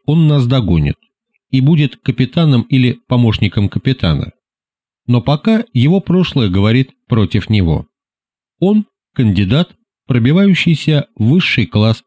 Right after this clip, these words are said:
из низов. Притом он еще юноша. Железная сила его наследственности еще не успела проявиться.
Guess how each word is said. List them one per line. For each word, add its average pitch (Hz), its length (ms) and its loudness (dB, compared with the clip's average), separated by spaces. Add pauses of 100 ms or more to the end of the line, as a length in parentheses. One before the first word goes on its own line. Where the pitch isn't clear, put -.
из 101 160 0
низов. 95 360 -2 (2250)
Притом 196 480 -2
он 175 160 0
еще 175 300 2
юноша. 92 640 0 (760)
Железная 110 580 0
сила 107 260 0
его 98 180 2
наследственности 110 1000 0
еще 123 340 0
не 123 120 2
успела 104 440 0
проявиться. 98 760 -2